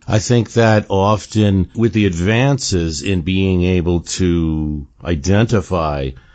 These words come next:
a virus and to see things that we were unable to see even at the time that these people existed in,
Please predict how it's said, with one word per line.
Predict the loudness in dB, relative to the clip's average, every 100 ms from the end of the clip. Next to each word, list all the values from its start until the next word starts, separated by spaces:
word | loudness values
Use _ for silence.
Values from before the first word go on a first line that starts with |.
| _ _ -4
a | -2
virus | 0 -2 -2 -2 -4 -8 -10 -12
and | -8 -6 -4 -4 -6 -8 -14 _
to | -8 -6
see | -2 0 2 2
things | 2 0 0 -2
that | -2
we | 0
were | 0 2
unable | 2 2 2 0
to | -2 -4
see | -4 -2 -2
even | -2 -4
at | -6
the | -8
time | -6 -2 -2 -2 -6 -14 -8
that | -6 -4
these | -2 -2 -2
people | -2 -2 0 -2 -2 -8 -20 -6
existed | -4 -4 -2 0 -2 -2 -2
in, | 0 0 -2